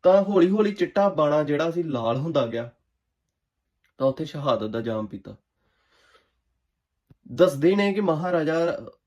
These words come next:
ਸੌਰੀ, ਦੱਸਦੇ ਨੇ ਕਿ ਸ਼ਾਮ ਸਿੰਘ ਅਟਾਰੀ ਜੀ ਦੇ ਹੱਥ ਵਿੱਚੋਂ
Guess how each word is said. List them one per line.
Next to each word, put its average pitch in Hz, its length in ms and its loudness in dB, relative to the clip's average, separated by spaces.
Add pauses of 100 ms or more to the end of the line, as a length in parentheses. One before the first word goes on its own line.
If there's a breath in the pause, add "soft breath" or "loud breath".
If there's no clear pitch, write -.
(380)
ਸੌਰੀ, 143 300 -6 (300 loud breath)
ਦੱਸਦੇ 151 360 2
ਨੇ 175 140 2
ਕਿ 202 280 -6 (680)
ਸ਼ਾਮ 156 400 -2
ਸਿੰਘ 170 260 -2 (100)
ਅਟਾਰੀ 139 420 -2
ਜੀ 139 120 -2
ਦੇ 156 120 -2
ਹੱਥ 143 380 -4
ਵਿੱਚੋਂ 131 440 -6